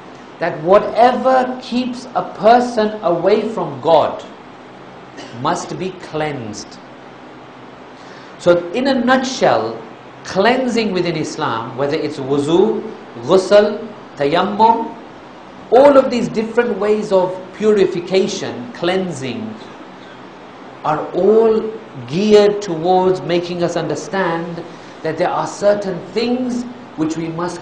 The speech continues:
cleanse ourselves from, which are keeping us away from Allah subhanahu wa ta'ala. We must have that clarity of purpose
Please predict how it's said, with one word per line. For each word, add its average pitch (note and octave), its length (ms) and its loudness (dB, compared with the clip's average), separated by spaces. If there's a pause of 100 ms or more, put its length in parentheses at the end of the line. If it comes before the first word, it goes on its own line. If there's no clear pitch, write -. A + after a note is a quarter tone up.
(100)
cleanse G3+ 420 -2
ourselves F3+ 600 0
from, D#3+ 500 -4 (300)
which D#3 200 -6
are D#3+ 180 -2
keeping F#3+ 360 -6
us F3 180 -4 (100)
away D#3 500 2
from C#3+ 200 -4
Allah A#2+ 400 -2
subhanahu G2+ 520 -8
wa G2 40 -12
ta'ala. F2+ 340 -10 (880)
We F3 140 0
must F#3+ 420 2
have A3+ 200 4
that - 260 0
clarity G#3+ 640 -2
of D#3 260 -8
purpose D#3 680 -4